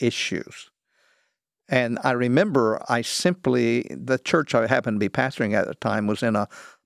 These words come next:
part of the South where you had a lot of what I call the old, <laughs>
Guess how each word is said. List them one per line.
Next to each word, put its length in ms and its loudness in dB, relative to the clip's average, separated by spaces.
part 320 0
of 180 0
the 120 0
South 500 0
where 240 0
you 160 2
had 200 0
a 40 -2
lot 280 0
of 100 -4
what 120 2
I 120 0
call 300 0
the 140 -2
old, 360 0
<laughs> 340 0